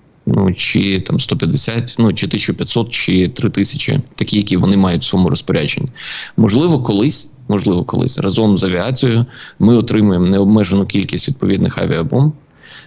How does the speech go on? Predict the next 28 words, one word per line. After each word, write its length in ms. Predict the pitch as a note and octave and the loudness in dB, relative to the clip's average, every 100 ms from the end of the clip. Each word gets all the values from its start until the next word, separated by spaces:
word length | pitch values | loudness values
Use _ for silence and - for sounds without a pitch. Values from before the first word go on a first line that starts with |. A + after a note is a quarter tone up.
| _ | _
і 260 | - G#2 C3+ | -4 0 2
матимемо 400 | G2+ G2+ G#2 F#2+ | 0 0 2 2
можливість 440 | F2+ F#2 A2 A#2 | 2 2 2 0
здійснювати 460 | - G2 - G2+ - | 0 -2 0 0 0
ці 220 | - F#2+ | 0 2
удари 300 | F#2 A2+ A2+ | 2 0 -2
і 40 | |
постріли. 500 | G2+ - - - - | -2 -4 -6 -6 -2
Можна, 440 | G2 E3 F3+ D#3 D3 - - - | 2 2 2 0 -2 -6 -20 -20
в 200 | - - | -16 -8
силу 220 | - A2+ | 0 0
того, 220 | G2 G#2 | 2 0
що 160 | G2 G2+ | 0 -2
пан 200 | G2 G#2 | -2 -4
Кирило 300 | - G#2 G2 | 0 0 2
Олексійович 580 | F#2 - G2+ F#2+ D#2+ - | 2 0 0 0 0 -2
є 260 | F2 F2+ - _ _ - - - - - | -2 -2 -6 _ _ -18 -18 -18 -20 -6
фахівцем 520 | A#2 A2 G2 G#2 F#2+ | -4 -2 -2 0 0
з 460 | F2+ F2+ G2 F#2 F2 F2 - - _ | -2 -2 0 0 0 -2 -6 -10 _
операцій, 600 | A2 A2 G2 E2+ - C3+ - _ _ | -4 0 -2 -2 -2 -2 -4 _ _
ну, 280 | - A2 F#2+ | -2 0 0
точкових 520 | F#2+ G2 - F#2 F2 | 0 -4 -2 0 0
операцій, 420 | - - E2 - - | -2 -4 -6 -4 -6
в 60 | |
тому 220 | - F#2+ | -2 -2
числі 320 | - - - F#2 | 0 -2 -2 -4
в 60 | |
тилу 460 | - F#2+ F#2 E2+ | 0 0 2 2